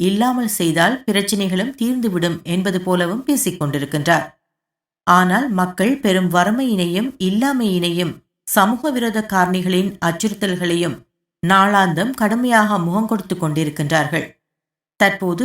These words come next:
வாகன எரிபொருளுக்காக வரிசையில் நாட்கணக்கில் வீதியோரங்களில் காத்திருத்தல் என்பது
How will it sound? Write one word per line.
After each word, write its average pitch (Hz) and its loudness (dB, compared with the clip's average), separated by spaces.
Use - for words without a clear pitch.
வாகன 190 4
எரிபொருளுக்காக 180 0
வரிசையில் 202 2
நாட்கணக்கில் 190 0
வீதியோரங்களில் 185 0
காத்திருத்தல் 180 0
என்பது 175 0